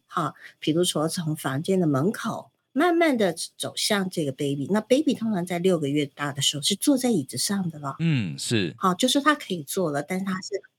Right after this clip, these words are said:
Speaker 1: 不能够，不能跑下来的咯，哈。所以他，我们，他，帮他，把他，呃，就是安全带啊，哦，椅子都很安全地坐好。
Speaker 2: 嗯。
Speaker 1: 那我们就悄悄地走到他的身边，也就是我慢慢地靠近他，结果靠近到他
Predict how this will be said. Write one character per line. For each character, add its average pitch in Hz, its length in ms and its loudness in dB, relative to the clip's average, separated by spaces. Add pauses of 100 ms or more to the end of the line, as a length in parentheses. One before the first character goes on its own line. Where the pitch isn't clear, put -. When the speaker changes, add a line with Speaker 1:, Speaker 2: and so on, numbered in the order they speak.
Speaker 1:
不 359 80 2
能 285 120 4
够， 294 300 0
不 415 80 4
能 320 160 6
跑 196 160 0
下 285 200 2
来 202 180 4
的 208 120 2
咯， 196 260 0
哈。 190 280 0 (260)
所 262 140 2
以 247 60 2
他， 240 120 0
我 185 60 2
们， 180 100 2
他， 220 220 4 (240)
帮 240 160 4
他， 254 140 4
把 208 160 -4
他， 214 240 -4 (640)
呃， 185 140 4
就 220 140 2
是 - 80 2
安 226 240 2
全 190 320 0
带 196 280 0
啊， 175 280 0
哦， 170 220 0
椅 160 160 -2
子 - 120 -6
都 202 120 2
很 190 200 2
安 175 200 2
全 185 180 0
地 185 80 0
坐 262 340 2
好。 - 340 -10 (200)
Speaker 2:
嗯。 107 300 2
Speaker 1:
那 302 80 4
我 294 80 4
们 208 80 2
就 285 220 4 (120)
悄 349 180 2
悄 359 220 2
地 311 100 4
走 - 220 -2
到 180 160 0
他 185 140 0
的 165 80 -4
身 165 260 0
边， 170 180 0
也 185 60 0
就 240 140 4
是 311 100 0
我 175 380 4
慢 240 240 4
慢 196 160 0
地 165 100 -2
靠 156 220 -2
近 156 180 -2
他， - 200 -14 (320)
结 254 120 6
果 180 140 4
靠 190 180 -4
近 180 180 0
到 160 220 -4
他 139 300 -6